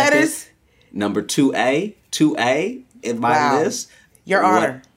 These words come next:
Speaker 2: what I would rather not have is you saying whatever F words those were to me in the shower thing. What was that? What was that other thing? A, a fufa? Was
Speaker 1: Loofah.
Speaker 2: that?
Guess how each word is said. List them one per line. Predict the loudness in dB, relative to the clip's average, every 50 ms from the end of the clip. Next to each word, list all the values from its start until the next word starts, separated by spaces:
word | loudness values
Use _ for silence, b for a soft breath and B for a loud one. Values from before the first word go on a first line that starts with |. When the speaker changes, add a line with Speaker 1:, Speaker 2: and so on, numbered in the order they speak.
| _ _
Speaker 2:
what | -6 -2 0 0 0
I | 0 0 0
would | 0 -2 -2 -2
rather | -2 -2 0 0 2 2 0 0 -2
not | -2 -2 -4 -4 -4 -4
have | -4 -4 -4 -6 -8 -10 -12 -12 -10 -6
is | -6 -6 -4 -4
you | -4 -4
saying | -4 -2 -2 -2 -2 -4 -4
whatever | -4 -4 -2 -2 -4 -4 -6 -6 -4
F | -4 -6 -4 -4
words | -2 -2 -2 -2 -4 -6 -6
those | -6 -6 -6 -6 -6
were | -6 -4 -4 -4
to | -4 -6
me | -6 -6 -4 -4 -4 -6
in | -6 -6 -6 -6 -6
the | -6
shower | -6 -6 -4 -4 -4 -4 -4 -6 -6 -8
thing. | -6 -6 -6 -4 -4 -2
What | 0 0 -2 -2 -2
was | -2 -2 0 0 0 -2
that? | -4 -4 -4 -6 -6
What | -4 -2 -2 -2
was | -2 -2
that | -2 -2 -2
other | -2 -2 -4
thing? | -4 -4 -4 -4 -4 -4 -6
A, | -4 -4 -4 -4 -6 -6
a | -8 -8
fufa? | -6 -4 -2 -2 -2 -2 -2 -4 -4 -4 -6 -12 _ _ _ _ _ _ _ _ _ _ -4
Was | -2 2 2 4
Speaker 1:
Loofah. | 2 2 2 0
Speaker 2:
that? | 2 2 2 2 0 -2 -8